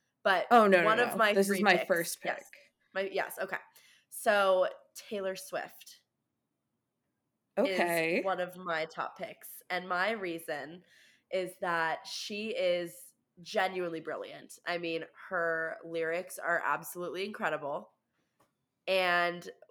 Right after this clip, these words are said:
Speaker 1: whether you like her or not, she has been incredibly influential over my whole life. And she has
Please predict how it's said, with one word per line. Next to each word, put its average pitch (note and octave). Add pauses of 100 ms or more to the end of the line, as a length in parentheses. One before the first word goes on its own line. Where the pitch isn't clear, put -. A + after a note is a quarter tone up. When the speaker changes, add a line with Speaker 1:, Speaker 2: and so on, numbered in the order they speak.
(220)
Speaker 1:
whether C#4
you A3+
like G3
her G#3+
or F3+
not, E3
she F3+
has G#3+
been D#3+
incredibly A#3
influential F3
over F3+ (180)
my E3
whole E3+
life. B2+ (840)
And F3+
she G3+
has F3